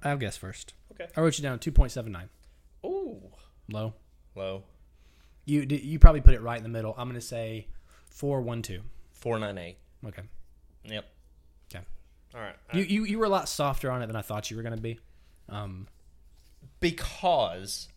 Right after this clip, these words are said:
Speaker 2: I watched it for music video night first.
Speaker 1: Okay.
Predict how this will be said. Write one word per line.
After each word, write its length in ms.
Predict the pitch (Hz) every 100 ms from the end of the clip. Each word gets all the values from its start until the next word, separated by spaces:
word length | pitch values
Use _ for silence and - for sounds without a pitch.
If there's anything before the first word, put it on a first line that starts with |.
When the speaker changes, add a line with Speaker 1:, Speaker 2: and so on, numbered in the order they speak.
| -
Speaker 2:
I 120 | 113
watched 460 | 104 95 98 - -
it 140 | -
for 100 | 113
music 320 | 107 104 92
video 260 | 90 90 92
night 180 | 90 -
first. 400 | - - - -
Speaker 1:
Okay. 180 | 110